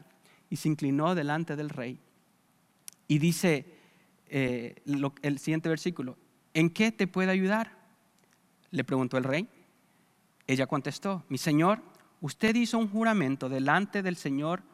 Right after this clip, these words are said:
su Dios". Noten, él no llegó diciendo, ella no llegó diciendo: "Me prometiste esto y esto y esto y esto", recordándole, ¿no? Como típicamente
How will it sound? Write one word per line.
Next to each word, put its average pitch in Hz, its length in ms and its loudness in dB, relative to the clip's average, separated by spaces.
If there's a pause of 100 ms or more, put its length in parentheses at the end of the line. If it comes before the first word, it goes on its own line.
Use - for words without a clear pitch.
(400)
su - 300 2
Dios". 165 460 2 (800)
Noten, 202 540 2 (560)
él 254 240 6
no 269 460 4
llegó 202 340 2
diciendo, 214 500 0
ella 226 180 6
no 226 120 0
llegó 202 240 2
diciendo: 208 340 2
"Me 185 120 4
prometiste 196 680 2
esto 220 180 -4
y 208 80 0
esto 196 160 -2
y 180 80 0
esto 170 160 -8
y 190 80 0
esto", 247 300 -4 (600)
recordándole, 151 720 2
¿no? 156 220 -6 (300)
Como 143 240 -6
típicamente 160 680 -4